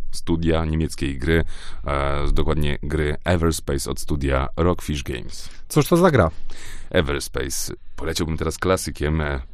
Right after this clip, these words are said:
Speaker 1: przestrzeń kosmiczna, Star Trek, Gwiezdne Wojny, chyba każdy z nas kojarzy.
Speaker 2: No tak.
Speaker 1: To Everspace to jest taka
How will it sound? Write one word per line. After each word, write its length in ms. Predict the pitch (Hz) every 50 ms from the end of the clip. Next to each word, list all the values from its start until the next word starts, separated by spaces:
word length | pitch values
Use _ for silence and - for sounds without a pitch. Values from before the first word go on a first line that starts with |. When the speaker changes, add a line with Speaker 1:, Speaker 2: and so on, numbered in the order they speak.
| - - - - - - - - - -
Speaker 1:
przestrzeń 440 | - - 85 78 - - - 80 71
kosmiczna, 640 | - 73 - - 90 85 - 87 80 73 73 -
Star 340 | - - - 101 95 98 -
Trek, 380 | - 92 90 82 - - - 78
Gwiezdne 360 | 78 76 85 92 85 98 92
Wojny, 340 | 92 101 101 101 101 98 90
chyba 160 | 107 98 92
każdy 280 | - - 87 71 71 67
z 60 | 62
nas 160 | 69 67 -
kojarzy. 360 | - 67 58 64 60 55 60 - - - - - -
Speaker 2:
No 140 | 175 208 226
tak. 260 | - 131 95 92 - - - - - - - - - -
Speaker 1:
To 200 | - 76 - -
Everspace 600 | 107 135 143 151 147 - - - 135 131 123 -
to 100 | - 120
jest 100 | 110 -
taka 320 | 110 104 - 98 95 92